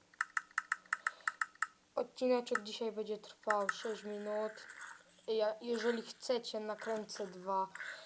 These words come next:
Wiem, że jeszcze duża liczba osób mnie nie ogląda, ale to pewnie dlatego, że jestem nowy, świeży i mnie za bardzo też tak nie znacie. Też nie wy-, nie wychodzę na stronach głównych, gdzie polecają wszystkich.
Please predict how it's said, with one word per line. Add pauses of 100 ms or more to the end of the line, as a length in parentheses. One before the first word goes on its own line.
(260)
Wiem,
że
jeszcze
duża
liczba
osób
mnie
nie
ogląda,
ale
to
pewnie
dlatego,
że (420)
jestem (260)
nowy,
świeży
i
mnie
za
bardzo
też
tak
nie
znacie. (1500)
Też
nie
wy-, (120)
nie
wychodzę
na
stronach
głównych, (140)
gdzie
polecają
wszystkich.